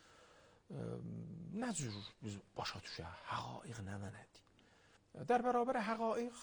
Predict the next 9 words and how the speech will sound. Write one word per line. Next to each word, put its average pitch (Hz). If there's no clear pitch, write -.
təbiətən, 185
ə, 185
batil 156
şeylərdir. 87
Bunlar 185
ki, 180
əsaləti 120
yoxdur 117
və, 98